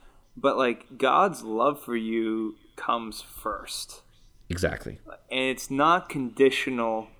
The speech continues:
Speaker 1: on your particular calling or vocation.
Speaker 2: Yeah.
Speaker 1: God just loves you.
Speaker 2: Yep.
Speaker 1: And then he calls you. And
Speaker 2: Exactly.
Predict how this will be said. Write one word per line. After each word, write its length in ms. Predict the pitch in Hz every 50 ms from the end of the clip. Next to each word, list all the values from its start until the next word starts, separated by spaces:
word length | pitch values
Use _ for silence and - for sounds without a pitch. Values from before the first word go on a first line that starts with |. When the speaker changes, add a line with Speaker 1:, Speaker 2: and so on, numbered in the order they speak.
| - - - _ _ _ _ _ _ _ _ -
Speaker 1:
on 280 | 120 117 120 117 117
your 140 | 117 117 117
particular 640 | 110 - 120 - - - 117 - - 117 113 110 107
calling 500 | - - 117 113 113 113 113 113 113 110
or 140 | 107 107
vocation. 680 | 104 107 101 101 - - 104 104 - - - 92 - - - - - - - _ _ _ _ _ _ _ -
Speaker 2:
Yeah. 200 | - 85 - - - -
Speaker 1:
God 380 | - 143 135 123 127 143 135 - - - - - - 135
just 380 | 117 - 135 120 120 - - -
loves 500 | 120 117 120 143 175 175 139 120 110 107
you. 300 | 110 95 87 - - - - - - - - - - - _ - -
Speaker 2:
Yep. 240 | - 87 - - - - - - - -
Speaker 1:
And 240 | 127 120 120 113
then 160 | 123 123 123 120
he 100 | 117 110
calls 440 | - - - 131 120 113 107 104
you. 220 | 104 98 - - - - - - - - - _ - -
And 100 | 90 95
Speaker 2:
Exactly. 460 | 127 127 107 87 78 - - 76 -